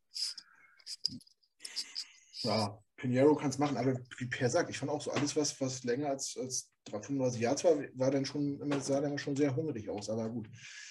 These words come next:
Äh, das sollte eigentlich nur ein bisschen be-, zur Belustigung dienen. Wir wollen uns jetzt nicht über Kicker unterhalten.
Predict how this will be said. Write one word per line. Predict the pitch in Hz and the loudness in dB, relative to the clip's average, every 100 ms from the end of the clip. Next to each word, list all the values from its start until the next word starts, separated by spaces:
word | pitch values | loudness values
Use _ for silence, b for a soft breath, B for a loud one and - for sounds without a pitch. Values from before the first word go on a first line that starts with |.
| b b b _ | b b b _
Äh, | 131 | 2
das | 139 139 | 4 8
sollte | 156 160 | 8 10
eigentlich | 143 151 | 8 6
nur | 147 | 4
ein | |
bisschen | 135 147 | 4 4
be-, | 131 | 2
zur | 131 131 | 2 4
Belustigung | 131 147 147 139 127 | 6 4 4 2 4
dienen. | 135 | 2
Wir | 127 | 4
wollen | 123 127 | 4 4
uns | 120 | 2
jetzt | 113 117 | 0 0
nicht | 127 | 0
über | 123 113 | 0 -2
Kicker | - 135 127 113 | 0 2 4 2
unterhalten. | 117 117 110 117 117 | -2 -2 0 0 0